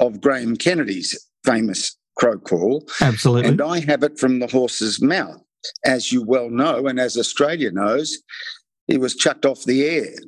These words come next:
Speaker 1: for, uh, for a crow call that sounded remarkably like a word that starts with F, which is almost mandatory in television these days.
Speaker 2: <laughs> That's certainly true. Now, the way I always understood it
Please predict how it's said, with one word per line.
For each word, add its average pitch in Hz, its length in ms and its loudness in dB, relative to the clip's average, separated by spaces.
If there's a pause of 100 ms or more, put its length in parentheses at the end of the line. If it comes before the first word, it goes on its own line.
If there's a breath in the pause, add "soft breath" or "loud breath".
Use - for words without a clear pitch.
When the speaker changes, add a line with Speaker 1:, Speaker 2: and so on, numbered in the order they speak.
(240)
Speaker 1:
for, 117 420 2
uh, 113 220 -2 (100)
for 123 140 2
a 113 40 -6
crow 151 300 0
call 120 360 0
that 113 160 -2 (100)
sounded 135 880 0
remarkably 113 920 0
like 117 300 0 (640 loud breath)
a 110 60 2
word 131 260 0
that 120 180 -4
starts 143 440 -2
with 131 180 2
F, 147 160 0 (480 loud breath)
which 147 240 0
is 151 100 2
almost 160 400 0
mandatory 151 560 0
in 113 120 -2
television 113 480 0
these 107 200 0
days. 214 1160 2
Speaker 2:
<laughs> 202 1000 2
That's 180 260 2
certainly 180 400 4
true. 147 320 4 (480 loud breath)
Now, 220 260 4 (100)
the 233 100 6
way 311 200 4
I 202 200 4
always 165 320 4
understood 135 500 4
it - 200 0